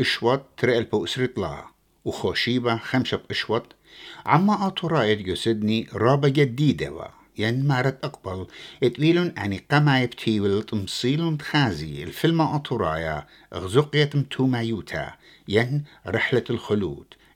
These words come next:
Journey of Eternity. بيت مبقانا آتو رايا فرانك جيلبرت. خرز آتو رايت اس بي اس هدر بيمت خوشيبة جو سينمت هويتس. آيت إيلخ هاشمة راوة يورا جو سينمت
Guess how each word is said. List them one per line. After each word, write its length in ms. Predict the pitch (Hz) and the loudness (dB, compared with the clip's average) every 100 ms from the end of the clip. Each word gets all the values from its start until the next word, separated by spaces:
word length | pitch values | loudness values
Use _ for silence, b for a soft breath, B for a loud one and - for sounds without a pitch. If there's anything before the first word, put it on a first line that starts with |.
| - 107 | -6 4
Journey 600 | 120 113 101 95 - - | 4 6 2 0 -4 -10
of 140 | - | -6
Eternity. 720 | 101 - 110 73 73 - 78 - B B B | 0 4 4 4 -6 -12 -14 -18 B B B
بيت 300 | 98 107 - | 0 0 2
مبقانا 640 | 104 - - 120 76 71 76 | -4 -2 2 2 0 -8 -4
آتو 260 | 160 - 113 | -2 0 0
رايا 560 | 92 82 82 80 73 - b | 0 0 0 -2 -4 -10 b
فرانك 400 | - 120 131 120 | -8 -2 -2 -2
جيلبرت. 520 | 92 78 73 - - - _ _ _ _ B B B B | -6 -6 -10 -18 -20 -20 _ _ _ _ B B B B
خرز 260 | - 247 240 | 4 6 6
آتو 220 | 190 202 | 4 6
رايت 240 | 180 151 | 6 6
اس 140 | 104 85 | 0 -4
بي 260 | 87 82 | -2 -2
اس 160 | 110 - | -2 -2
هدر 640 | 92 107 143 107 113 135 | 0 4 4 4 4 2
بيمت 360 | 147 98 80 80 | 0 -2 -4 -6
خوشيبة 680 | - 92 - 127 127 131 131 | -6 -6 -4 -2 0 2 2
جو 320 | 87 85 80 | 0 -4 -4
سينمت 520 | - 95 104 123 117 | -6 -4 -2 -2 -2
هويتس. 480 | - 95 - - - B B - | -2 -2 -4 -14 -14 B B -2
آيت 240 | 120 117 | 0 0
إيلخ 420 | 170 135 143 - | 0 2 0 -4
هاشمة 640 | 95 87 85 - 156 92 78 | -4 -4 -4 -2 0 0 -2
راوة 280 | 113 101 98 | 0 0 2
يورا 340 | 117 98 90 B B - | 2 2 0 B B -2
جو 460 | 107 95 82 98 123 | 2 4 2 0 -2
سينمت 600 | - 87 85 92 85 | -4 -6 -4 -6 -6